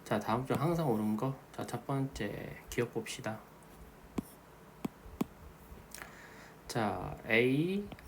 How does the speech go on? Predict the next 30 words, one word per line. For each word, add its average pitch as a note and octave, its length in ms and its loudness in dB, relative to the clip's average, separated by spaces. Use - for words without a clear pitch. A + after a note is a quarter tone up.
세모 C#3 480 4
B. A#2 220 0
A G#2+ 240 2
세모 A2+ 300 0
B는 G#2 280 0
뭐야? G2 600 0
앞에서 G#2 500 0
D를 G#2+ 320 -4
뺀 G2+ 180 -2
거랑 G2 300 2
뒤에서 G2 340 0
앞을 G#2+ 240 -2
뺀 A2 160 -2
거네요. C3 340 0
자, A#2+ 240 0
B F3+ 300 6
세모 E3 300 6
B는 A2 180 2
뭡니까? A#2+ 680 0
B G#2+ 160 2
세모 G2 360 -2
B. - 560 0
B - 180 -4
세모 F#2+ 360 -6
B. G2+ 200 -6
자, G#2+ 200 4
앞에서 D3+ 260 6
D를 C3+ 280 2
뺀 C3+ 200 6
거랑, G2+ 600 4